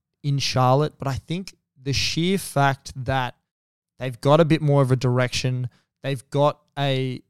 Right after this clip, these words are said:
eighteen point per game bona fide scorer in Brandon Miller, who could be the next Paul George, to fill those Miles Bridges minutes.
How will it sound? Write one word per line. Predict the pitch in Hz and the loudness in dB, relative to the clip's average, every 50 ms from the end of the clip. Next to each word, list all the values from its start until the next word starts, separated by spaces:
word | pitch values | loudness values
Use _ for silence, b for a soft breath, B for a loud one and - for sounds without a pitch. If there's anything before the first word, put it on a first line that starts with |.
| _ _ _ _ _ _ _ - 151 | _ _ _ _ _ _ _ -4 -2
eighteen | 165 160 - 156 147 147 139 | -2 0 0 2 2 2 2
point | - - 143 143 131 | 2 2 2 2 2
per | 131 127 | 0 0
game | 123 139 131 131 131 131 127 | 2 2 2 2 2 2 2
bona | 123 131 135 139 135 | 2 2 2 2 0
fide | - - 131 135 131 | 0 0 0 0 0
scorer | - - - 135 135 135 135 135 - | -2 -2 0 2 2 4 4 2 2
in | - 131 123 | 0 0 0
Brandon | 110 123 131 135 131 139 131 127 131 127 123 | 0 2 2 2 2 2 2 0 0 0 0
Miller, | 123 127 127 139 156 160 | 0 0 0 0 0 0
who | 131 135 127 | 0 -2 -2
could | - - - - 151 151 139 117 | -4 -6 -4 0 0 0 0 0
be | 127 139 135 135 | 0 0 0 0
the | 123 127 | 0 0
next | 127 139 139 - - - | 0 -2 -2 -4 -6 -6
Paul | - - 135 139 143 139 | -4 -2 0 2 2 2
George, | 131 123 131 123 131 139 160 196 202 - - _ _ _ _ _ _ _ _ _ _ _ _ _ _ _ _ _ | 2 2 0 2 2 2 0 0 -4 -8 -16 _ _ _ _ _ _ _ _ _ _ _ _ _ _ _ _ _
to | - - 131 | -4 -4 -4
fill | - - - - 156 156 156 160 | -4 -2 2 4 4 6 6 6
those | 151 147 139 117 | 6 4 4 4
Miles | 123 135 135 135 135 135 113 | 2 2 2 4 4 2 2
Bridges | - - 143 135 127 131 120 110 | 2 2 2 2 2 0 0 0
minutes. | 117 120 131 139 170 208 - - - - - | 0 0 0 0 0 -2 -4 -6 -8 -8 -10